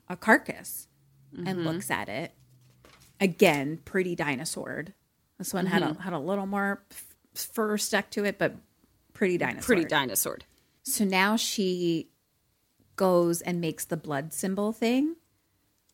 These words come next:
Speaker 2: Mm-hmm.
Speaker 1: And she puts her hand over it and looks, and we don't see anything happen, but she takes her
Speaker 2: Mm-hmm.
Speaker 1: hand off.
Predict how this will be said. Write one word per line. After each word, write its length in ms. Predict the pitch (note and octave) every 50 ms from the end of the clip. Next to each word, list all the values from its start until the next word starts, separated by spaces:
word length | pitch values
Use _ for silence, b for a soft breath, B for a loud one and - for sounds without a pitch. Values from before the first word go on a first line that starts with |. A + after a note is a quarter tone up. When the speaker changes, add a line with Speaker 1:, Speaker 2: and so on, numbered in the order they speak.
| _ _ _ -
Speaker 2:
Mm-hmm. 260 | F3+ E3+ F3 E3 F#3 A3 - _ _ _ _ _ -
Speaker 1:
And 440 | F#3+ F#3+ F#3 E3+ D#3+ D3+ D3 C3+
she 240 | - - - - G3+
puts 240 | - - G#3 G#3 -
her 80 | G#3+ F#3+
hand 280 | G3 F3+ F3 F3+ F3
over 320 | E3 D#3 D#3 D#3 D#3 D3+ D3+
it 180 | D3 D#3 - -
and 200 | F3+ E3+ D#3 D#3
looks, 480 | D#3 D3 C#3 - - - - - - _ _ _ _ _ _ _ _ -
and 240 | F#3 F3+ E3+ E3
we 140 | F#3+ C4 D4+ G4
don't 200 | - - - -
see 160 | - D#3+ D#3
anything 320 | D3 C3+ - - C3+ C3+
happen, 560 | E3+ D#3 A#2 - - B2+ A2 A2 C3+ F3 E3+ _ - - -
but 80 | E3
she 140 | - - F3+
takes 300 | - - - - F3 F#3
her 60 | E3+
Speaker 2:
Mm-hmm. 100 | D#3+ D#3+
Speaker 1:
hand 160 | D#3+ D#3 C3+
off. 360 | C3+ - - E3 F3+ - _